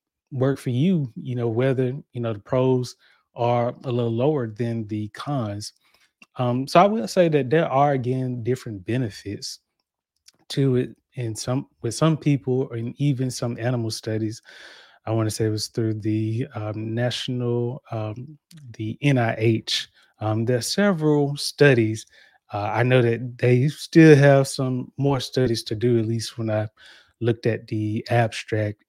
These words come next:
and the conclusions. I know one thing I, I was looking for was to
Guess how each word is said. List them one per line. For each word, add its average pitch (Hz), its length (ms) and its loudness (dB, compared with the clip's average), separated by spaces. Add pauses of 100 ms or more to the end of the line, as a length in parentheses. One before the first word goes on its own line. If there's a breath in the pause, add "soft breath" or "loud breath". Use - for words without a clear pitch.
and 110 340 -6
the 104 220 -4
conclusions. 104 920 -4 (360 soft breath)
I 110 100 -4
know 110 260 0
one 127 320 2
thing 120 300 0
I, 110 180 -2
I 110 160 -6
was 107 180 -4
looking 131 260 2
for 113 300 0
was 110 220 -4
to 110 480 -6